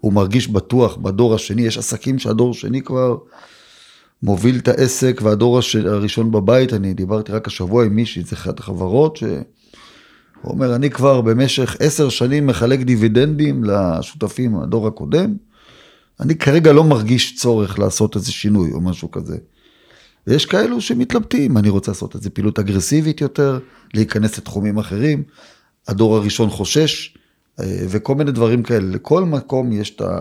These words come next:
אה, אה, את ה-, לדעתי, כל בעל עסק, יש את הנקודת זמן שהוא נמצא בו, ושהעסק נמצא, ומשפחתו נמצאת. אה, אני אומר, אנחנו פגשנו את קרן לגאסי ממש בנקודת זמן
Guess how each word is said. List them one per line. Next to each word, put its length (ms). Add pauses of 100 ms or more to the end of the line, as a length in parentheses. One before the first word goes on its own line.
אה, 220
אה, 120 (140)
את 140
ה-, 80
לדעתי, 580 (340)
כל 160
בעל 240
עסק, 420 (520)
יש 380 (260)
את 100
הנקודת 420
זמן 300
שהוא 140
נמצא 300
בו, 280
ושהעסק 500
נמצא, 320 (540)
ומשפחתו 560
נמצאת. 460 (880)
אה, 420 (1080)
אני 140
אומר, 40 (180)
אנחנו 540 (380)
פגשנו 460
את 100
קרן 280
לגאסי 400 (140)
ממש 380
בנקודת 500
זמן 320